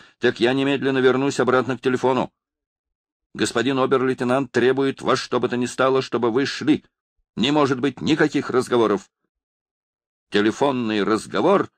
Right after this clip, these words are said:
говорит поручик Лукаш, — должен быть ясен и краток. Если сказано идти взводному Фуксу, то взводный Фукс должен идти. Такой приказ. Это вам не какая-то там болтовня, когда кого-нибудь к обеду зовут.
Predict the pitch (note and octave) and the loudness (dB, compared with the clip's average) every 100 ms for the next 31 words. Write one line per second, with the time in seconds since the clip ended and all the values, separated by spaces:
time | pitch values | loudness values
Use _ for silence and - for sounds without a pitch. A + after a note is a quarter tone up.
0 | _ C2 F2 E2+ - F2 F#2 - - G2 | _ -8 -4 -4 -6 -2 -2 -4 -6 -2
1 | A2+ D#2+ - - _ _ - B2+ C#3 A#2+ | 0 -2 -8 -14 _ _ -2 0 2 -2
2 | G#2 G2 - B2+ C#3+ D#3 C3+ C3 - B2 | -2 -4 -4 -2 -2 0 -4 -6 -8 -6
3 | - F#2+ A2+ - E2 - _ _ G#2+ B2+ | -4 0 0 0 -8 -14 _ _ 0 0
4 | - G#2 - F#3 F#3+ C3+ A2+ A2 - G#2+ | 0 -2 0 2 2 2 0 -2 -4 -6
5 | C#2+ C#2+ A#2+ E2 G2+ F#2 - D#3+ - F3+ | -4 -2 -2 0 -2 0 0 0 2 0
6 | - _ _ _ C3 G#2 A2 E3 B2 C3+ | 0 _ _ _ -2 0 -2 -2 -2 -6
7 | - G3+ G3 - E2 D#3 D3+ C#3+ - F#2 | 0 0 0 -4 0 0 0 -6 -6 -6
8 | F2 _ _ _ _ _ _ _ - E2+ | -8 _ _ _ _ _ _ _ -6 0
9 | D3 - G#3 - A#2+ - _ _ _ _ | 0 0 -4 -6 -6 -14 _ _ _ _
10 | _ - A2+ D#3 E3 F3 F3 G3 F3+ B2 | _ -2 0 2 0 0 0 0 2 2
11 | C3 E3 E3 C#3+ E3+ - E3 E3 C#3 A2+ | 2 0 -2 2 0 2 2 2 2 0
12 | G#2 A2+ A2 G#2+ C3 B2+ A2+ G#2+ G#2+ G#3 | 0 0 0 2 4 4 4 2 2 2
13 | - D3+ D3+ G#2 D2+ D2 G#2 F2 D#2 | 2 0 4 2 2 -2 0 -2 -4